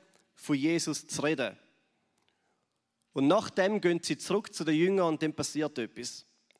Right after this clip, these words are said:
Sie versammeln sich dort und dann beten sie ein Gebet. Und sie be-, beten das Gebet, wo die Erde zum Beben bringt. Und wir lesen da miteinander. Steht in Apostelgeschichte vier, neunundzwanzig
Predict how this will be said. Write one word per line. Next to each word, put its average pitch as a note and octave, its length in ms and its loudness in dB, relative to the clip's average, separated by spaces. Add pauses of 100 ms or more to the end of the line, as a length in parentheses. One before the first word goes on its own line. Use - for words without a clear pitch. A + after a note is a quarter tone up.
(100)
Sie - 160 -8
versammeln F3+ 460 -2
sich - 160 -4
dort - 420 -4 (120)
und B2+ 160 -8
dann C3 120 0
beten B2+ 360 -4
sie - 160 -6
ein A#2 120 -6
Gebet. A#2 460 -6
Und A2+ 100 -16
sie B2+ 80 -6
be-, B2+ 200 -2
beten - 480 -6
das B2 180 -8
Gebet, C3 500 -6 (360)
wo A#2 120 -4
die - 200 -12
Erde C3 480 -4 (240)
zum G#2 260 -10
Beben A2+ 460 -6 (260)
bringt. A2 480 -4
Und A2 80 -6
wir G#2 100 -4
lesen G#2+ 300 -6
da A2 80 -8
miteinander. G#2 560 -8 (800)
Steht - 320 -6
in A2+ 80 -4
Apostelgeschichte - 640 -6
vier, A#2 260 -4
neunundzwanzig A2 800 -6